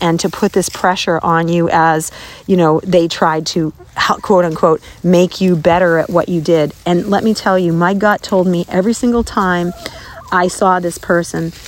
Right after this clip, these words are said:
that I did not want to be there. Every single time. I wasn't getting value from it. My gut was telling me to run. My gut was telling me to get away. And for some reason,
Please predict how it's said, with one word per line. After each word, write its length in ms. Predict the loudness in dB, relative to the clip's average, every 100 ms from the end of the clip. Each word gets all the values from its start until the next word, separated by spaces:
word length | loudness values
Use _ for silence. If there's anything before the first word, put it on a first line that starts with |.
| -8 -2
that 180 | -2 0
I 440 | 0 2 2 0 0
did 160 | 0
not 240 | 2 2 2
want 180 | 0 0
to 40 |
be 180 | 0 0
there. 200 | -2 -6 -10 0
Every 460 | 2 4 2 0 0
single 260 | 0 0
time. 320 | 0 -2 -2 -4 -14 -14 -4
I 100 | 0
wasn't 340 | 2 2 2 0
getting 300 | 0 2 2
value 380 | 2 2 0
from 240 | -2 -2 0
it. 260 | -2 -4
My 160 | 0 0
gut 240 | 2 0
was 180 | -2 -6
telling 380 | -4 -2 0 0
me 120 | 2
to 60 | 0
run. 440 | 2 2 2 -2 -4 -12 -4
My 120 | -2
gut 220 | 0 -2
was 160 | -4 -8
telling 360 | -4 -2 0
me 100 | 2
to 80 | 2
get 220 | 2 2
away. 420 | 2 2 0 0 -4 -8 -16 -16 -10 -2
And 360 | 0 0 -2
for 580 | -8 -20 -20 -12 -2 -2
some 320 | 2 2 2
reason, 480 | 4 4 4 0